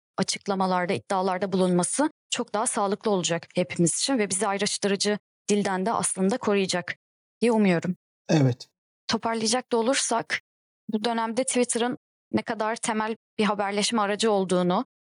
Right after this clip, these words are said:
Speaker 1: görmüş olduk. Bir yandan bizim bilgi alma hakkımızın engellenmesiyle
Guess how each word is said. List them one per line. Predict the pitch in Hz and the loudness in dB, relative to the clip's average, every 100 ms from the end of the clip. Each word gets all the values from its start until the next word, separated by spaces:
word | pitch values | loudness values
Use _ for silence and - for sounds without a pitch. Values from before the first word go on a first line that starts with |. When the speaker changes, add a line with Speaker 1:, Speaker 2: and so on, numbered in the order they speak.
| _ _ _ | _ _ _
Speaker 1:
görmüş | 208 196 208 - | -2 0 -2 0
olduk. | 214 170 196 240 - _ _ _ - | 0 0 0 -2 -6 _ _ _ 0
Bir | 226 | 2
yandan | 220 214 247 254 226 | 2 0 -2 -4 -4
bizim | 214 240 254 - _ _ - | -4 0 -2 -4 _ _ -2
bilgi | 208 202 240 | 0 2 2
alma | 220 233 | 2 2
hakkımızın | 220 214 - 214 190 240 - | 0 0 2 2 2 0 -2
engellenmesiyle | 214 214 208 208 208 214 - 240 226 196 180 | 0 0 0 0 2 0 2 2 2 2 -2